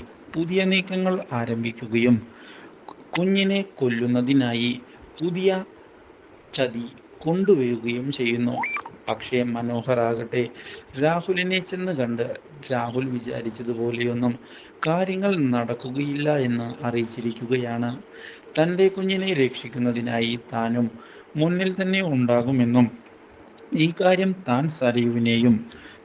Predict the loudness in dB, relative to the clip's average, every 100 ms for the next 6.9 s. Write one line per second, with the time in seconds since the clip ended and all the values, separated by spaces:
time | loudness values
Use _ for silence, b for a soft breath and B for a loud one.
0 | -2 2 4 2 2 2 2 0 0 -2
1 | 0 0 -2 0 2 4 4 4 2 0
2 | 2 2 0 0 0 2 2 2 0 -2
3 | -4 -2 -2 -2 -2 0 0 2 2 0
4 | B B B B -4 0 0 0 -2 -2
5 | 0 4 6 6 4 0 -4 -6 -6 -2
6 | -2 0 2 2 2 0 2 4 6